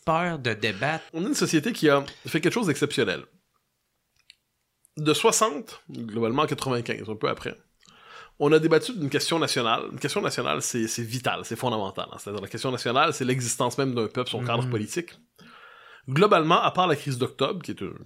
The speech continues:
Speaker 2: une tragédie sans le moindre doute, globalement, sans tirer une balle. C'est-à-dire, j'entends par là que défaite de quatre-vingts, défaite de quatre-vingt-quinze, dans les conditions qu'on connaît, les Québécois, ils, ils s'entretuent pas, ils ont été capables de débattre de leur avenir national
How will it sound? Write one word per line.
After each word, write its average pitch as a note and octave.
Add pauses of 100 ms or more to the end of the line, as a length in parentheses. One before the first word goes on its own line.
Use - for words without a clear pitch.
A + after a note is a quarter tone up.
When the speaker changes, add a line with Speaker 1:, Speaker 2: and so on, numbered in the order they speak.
Speaker 2:
une -
tragédie G#2+
sans C3+
le G#2+
moindre A2+
doute, D3 (480)
globalement, D#3
sans -
tirer D3+
une C3
balle. F#2+ (120)
C'est-à-dire, C3
j'entends C#3+
par D3
là G3
que D3+ (440)
défaite D3+
de E3
quatre-vingts, C3 (480)
défaite D3
de F3
quatre-vingt-quinze, C3
dans G#2+
les A2
conditions B2
qu'on C3
connaît, D3+ (540)
les B2
Québécois, F#3
ils, F3 (560)
ils D3
s'entretuent D#3
pas, D3+
ils B2+
ont C3+
été C3+
capables E3+
de B2
débattre C#3+
de A#2
leur A2+
avenir C3+
national B2